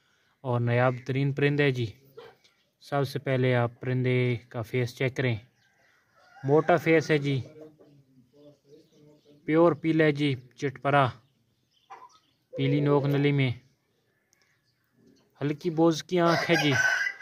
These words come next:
बहुत ही खूबसूरत और मजबूत असील परिंदा है जी। इसकी आप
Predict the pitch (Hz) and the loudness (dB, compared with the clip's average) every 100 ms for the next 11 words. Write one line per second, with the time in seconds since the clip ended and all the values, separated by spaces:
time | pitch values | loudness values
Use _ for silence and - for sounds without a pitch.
0 | - - 120 151 170 - 151 143 143 123 | -6 -4 2 4 4 0 -8 -6 -8 -10
1 | - 156 160 151 - _ _ _ _ _ | -10 -2 -2 -2 -12 _ _ _ _ _
2 | _ _ _ 135 123 123 123 - _ - | _ _ _ -4 0 0 -2 -6 _ -12
3 | 131 120 113 147 147 - 123 - 147 135 | -8 -6 -2 -2 -2 -6 -12 -4 -4 -2
4 | 117 113 110 101 101 95 - _ _ _ | -4 -2 -2 -4 -8 -14 -20 _ _ _
5 | _ _ - - - 277 - - - - | _ _ -20 -20 -20 -20 -20 -20 -20 -20
6 | _ _ _ _ _ _ _ _ _ _ | _ _ _ _ _ _ _ _ _ _
7 | 123 - 135 123 123 - | -16 -10 -4 -2 -2 -4